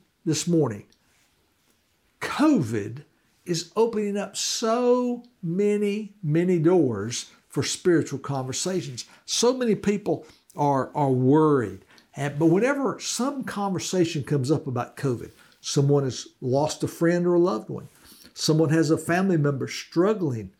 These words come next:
with covid, uh, someone expresses a great concern about covid, it's so easy to say, "Oh, boy, I tell you, I am so looking forward to going to heaven.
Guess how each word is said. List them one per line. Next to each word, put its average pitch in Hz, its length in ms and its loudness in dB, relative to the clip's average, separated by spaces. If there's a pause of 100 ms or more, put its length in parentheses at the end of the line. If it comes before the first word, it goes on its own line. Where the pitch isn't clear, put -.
(220)
with - 180 -8
covid, 117 420 0 (480)
uh, 139 240 -4 (180)
someone 190 380 0
expresses 185 680 -4
a 165 60 0
great 175 280 -2
concern 202 400 -4
about 147 280 -2
covid, 117 360 -4 (340)
it's - 140 -4
so 208 260 4
easy 175 220 2
to 160 60 0
say, 151 360 0
"Oh, 196 460 -2 (280)
boy, 180 160 4
I 185 160 2
tell 180 340 4
you, 180 540 2 (300)
I 208 260 2
am 156 140 -2
so 202 600 4
looking 208 400 4
forward 147 640 2 (240)
to 160 100 2
going 151 260 4
to 143 100 4
heaven. 110 360 -2